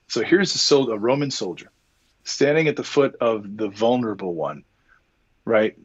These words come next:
The God-man, the perfect man on the cross. There's the man, the icon for all men, stripped naked on a cross, completely helpless, so to speak.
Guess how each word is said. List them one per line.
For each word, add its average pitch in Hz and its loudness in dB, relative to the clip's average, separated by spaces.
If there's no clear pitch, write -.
The 117 0
God-man, 107 2
the 101 -6
perfect - -6
man 107 -4
on 101 -6
the 92 -10
cross. 95 0
There's 135 2
the 139 0
man, 107 0
the 95 -2
icon 104 -2
for - -6
all 104 2
men, 92 -4
stripped - 0
naked 123 2
on 110 -2
a 104 -6
cross, - -2
completely 110 -2
helpless, 104 0
so - -2
to 90 -10
speak. - -10